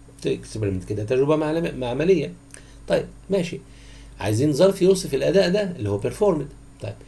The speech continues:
In order to get the best results، عشان يحصلوا على أفضل نتائج منها. طيب. Scientific، علمي، ودي واخدة شكل الصفة.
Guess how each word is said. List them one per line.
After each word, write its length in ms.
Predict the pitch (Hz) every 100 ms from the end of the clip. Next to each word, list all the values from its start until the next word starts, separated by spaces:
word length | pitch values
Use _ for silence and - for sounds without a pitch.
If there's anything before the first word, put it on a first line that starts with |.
| - - 139
In 40 |
order 400 | 175 220 196 185 -
to 40 |
get 340 | 117 135 143 117
the 120 | 117
best 160 | 131 -
results، 380 | - 185 214
عشان 200 | 180 175
يحصلوا 280 | 143 - 160
على 160 | 135 139
أفضل 200 | 131 123
نتائج 300 | 110 117 104
منها. 320 | 104 90 - -
طيب. 140 | 104 - - - - - -
Scientific، 760 | 190 190 175 220 220 - -
علمي، 460 | - 151 175 180 175
ودي 240 | 110 104
واخدة 200 | 113 127
شكل 240 | 131 139 117
الصفة. 280 | 110 98